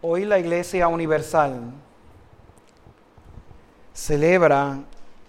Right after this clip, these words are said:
aparte de que en muchos países están celebrando, en muchos lugares, no necesariamente en muchos países, pero en muchos lugares se está celebrando el Día de las Madres.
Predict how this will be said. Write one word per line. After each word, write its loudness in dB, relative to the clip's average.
aparte 2
de 2
que 0
en -6
muchos -4
países 2
están -4
celebrando, 0
en -4
muchos -4
lugares, 2
no -8
necesariamente -4
en -2
muchos -6
países, 0
pero -4
en -6
muchos -6
lugares 0
se -8
está -2
celebrando 4
el -2
Día 6
de 8
las 4
Madres. 2